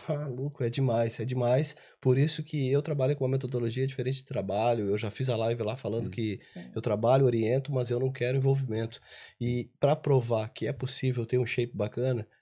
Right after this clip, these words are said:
Speaker 1: a gente tá acompanhando vários atletas aqui que vão competir numa federação natural. Porque aqui na Europa existe uma federação exclusivamente pra pessoas que nunca usaram
Speaker 3: Não
Speaker 1: esteroides.
Speaker 3: usam.
Speaker 1: Tem um exame toxicológico que você, antes de subir no
Speaker 2: Hum.
Speaker 1: palco, faz um teste. Então, se você não tiver usado esteroide, você pode sim competir nessa federação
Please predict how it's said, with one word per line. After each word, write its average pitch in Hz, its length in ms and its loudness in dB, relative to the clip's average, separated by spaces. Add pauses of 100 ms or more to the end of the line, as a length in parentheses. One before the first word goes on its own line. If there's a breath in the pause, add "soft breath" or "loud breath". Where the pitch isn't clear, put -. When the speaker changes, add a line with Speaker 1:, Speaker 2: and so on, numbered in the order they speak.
(120)
Speaker 1:
a 101 60 -4
gente 123 200 -2
tá 131 80 -4
acompanhando 127 480 -2
vários 135 280 2
atletas 120 440 -2
aqui 120 180 -8
que 127 120 -4
vão 123 140 0
competir 127 420 -2
numa 127 160 2
federação 120 560 0
natural. 123 680 -2 (180 loud breath)
Porque - 160 -10
aqui - 160 -2
na 147 100 2
Europa 131 420 4
existe 117 400 -2
uma 110 100 -2
federação 117 640 -2 (200 loud breath)
exclusivamente 139 680 0
pra 147 100 -4
pessoas 135 300 -2
que 135 100 -6
nunca 135 160 -2
usaram 139 160 0
Speaker 3:
Não 135 60 -2
Speaker 1:
esteroides. 120 480 4
Speaker 3:
usam. - 80 -14
Speaker 1:
Tem 117 160 0
um 117 80 4
exame 120 320 2
toxicológico 127 800 -2
que - 120 -12
você, 113 340 -2
antes 123 280 0
de - 60 -6
subir 120 220 -2
no 120 60 0
Speaker 2:
Hum. 127 60 -6
Speaker 1:
palco, 131 420 -2 (320 loud breath)
faz 120 220 2
um 135 80 6
teste. 117 460 -2 (240 soft breath)
Então, 123 160 -4
se - 80 -6
você 143 240 -2
não 160 100 0
tiver 135 180 -2
usado 127 280 2
esteroide, 127 440 -2
você - 140 -6
pode 131 280 -6
sim 131 180 -2
competir 131 340 -4
nessa 123 140 -2
federação 123 680 -2